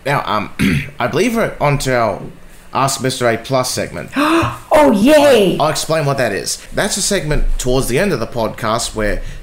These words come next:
Speaker 1: the guest gets the opportunity to ask me questions, anything that comes to mind.
Speaker 2: If you could be a fly on the wall or a studio recording wall <laughs> for a single recording session for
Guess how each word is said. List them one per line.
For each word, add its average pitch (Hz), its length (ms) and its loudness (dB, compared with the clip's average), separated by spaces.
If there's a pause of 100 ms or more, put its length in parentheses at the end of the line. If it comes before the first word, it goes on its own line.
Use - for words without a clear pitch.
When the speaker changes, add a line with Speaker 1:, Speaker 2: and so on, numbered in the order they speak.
(100)
Speaker 1:
the 113 80 0
guest 147 340 -2
gets 131 220 -2
the 123 100 -2
opportunity 117 1000 -4
to - 180 -8
ask 123 320 -2
me 170 200 0
questions, - 720 -6
anything 139 300 0
that 123 120 -4
comes 117 260 -4
to 110 100 2
mind. - 500 -4
Speaker 2:
If 202 220 0
you 262 160 4
could 254 100 -2
be 226 140 4
a 202 80 2
fly 208 440 2
on 214 120 4
the 190 100 4
wall 160 600 2
or - 100 -2
a 175 60 2
studio 208 520 2
recording 180 560 2
wall 156 320 2
<laughs> - 1160 -6
for 208 240 0
a 180 60 2
single 262 440 4
recording 208 480 4
session 160 480 0
for - 380 -4